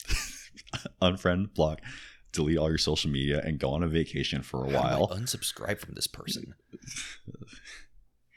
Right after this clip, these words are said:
Speaker 2: Jesus.
Speaker 1: Help. I think I'm trying to get radicalized.
Speaker 2: I mean, there's a reason why so many people join the Scientologists. There's a reason why so many of these kids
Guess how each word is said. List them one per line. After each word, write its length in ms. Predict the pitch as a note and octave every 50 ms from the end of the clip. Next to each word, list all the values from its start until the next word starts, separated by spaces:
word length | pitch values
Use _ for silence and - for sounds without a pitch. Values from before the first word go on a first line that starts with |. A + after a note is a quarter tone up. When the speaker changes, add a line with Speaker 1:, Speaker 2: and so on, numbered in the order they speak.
| _ _ _ _ _ _ _ _ _
Speaker 2:
Jesus. 760 | - - - - F#2+ B2 A2+ - - - - - - - - - - - - _ _ _ _ _ _ _ _ _ _ _ _ _ _ - - - - - - - - - - - -
Speaker 1:
Help. 440 | - - - - - E2 D#2 D2+ - - -
I 100 | - D#2+
think 200 | D#2 - - D#2+
I'm 120 | E2+ E2+ F#2
trying 260 | - D2+ D2+ D2+ C#2+
to 60 | C#2+
get 140 | C2+ C#2+ C2
radicalized. 720 | C2+ C2 C2+ C2+ C#2+ - - C2+ C#2 C#2+ C#2+ D#2 - - - - - - _ _ _ _ _ _ _ _ - -
Speaker 2:
I 80 | A2
mean, 180 | A#2 B2 B2 A#2+
there's 180 | B2+ C#3 C3+ D#3+
a 60 | B2+
reason 380 | G2 G#2+ C#3 G3 G3+ E3+ G2+
why 160 | F2 E2 E2 E2
so 180 | - - A#2+
many 160 | A#2+ B2+ A2+
people 340 | - - - - - E2 E2
join 300 | D#2+ E2 G#2+ G2+ G2 G#2 G2
the 60 | F2+
Scientologists. 800 | - - G#2 G#2+ F#2 E2 - A#2+ C#3 F#2+ - - - - -
There's 160 | - F#2 - -
a 40 |
reason 340 | F#2+ A2 C#3+ F3+ E3+ B2 F2+ D#2+
why 180 | B1+ - G1+ -
so 200 | - - - B2+
many 160 | C3+ B2+ G#2+
of 60 | F#2
these 140 | F2 F2+ - -
kids 400 | - - D3+ G2 D#2 - -